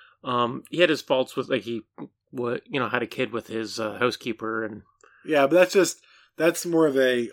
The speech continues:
Speaker 2: Hollywood celebrity, "I'm rich, and my marriage has gone to pot,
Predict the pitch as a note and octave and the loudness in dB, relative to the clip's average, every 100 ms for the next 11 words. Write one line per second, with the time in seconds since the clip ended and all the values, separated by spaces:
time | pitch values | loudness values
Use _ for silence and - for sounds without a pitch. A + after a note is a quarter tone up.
0 | - C3 B2+ B2 A#2 A2 - A#2 A2+ A2 | -10 -6 -2 -2 -2 -4 -6 -6 -4 -2
1 | A2 A2 G#2+ G#2 A2 G#2+ G#2 A2 G#2+ - | -2 0 -2 -4 -8 -6 -6 -4 -6 -8
2 | - - _ A2+ A2 G#2+ G#2+ A2 G#2 G#2+ | -12 -16 _ -8 -6 -6 -6 -6 -8 -10
3 | G#2 F#2+ - G2+ G2 | -10 -12 -10 -6 -6